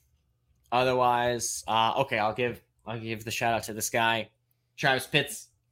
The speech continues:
He scored a touchdown, like, Travis, or Kel-, excuse me, Kyle Pitts.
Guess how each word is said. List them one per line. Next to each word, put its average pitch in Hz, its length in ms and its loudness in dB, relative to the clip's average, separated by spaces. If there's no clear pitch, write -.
He 127 120 -6
scored 131 240 -2
a 127 40 -6
touchdown, 131 580 -2
like, 107 140 -8
Travis, 120 360 -6
or 120 140 0
Kel-, 131 280 0
excuse 117 260 -8
me, 107 100 -8
Kyle 123 240 2
Pitts. - 400 0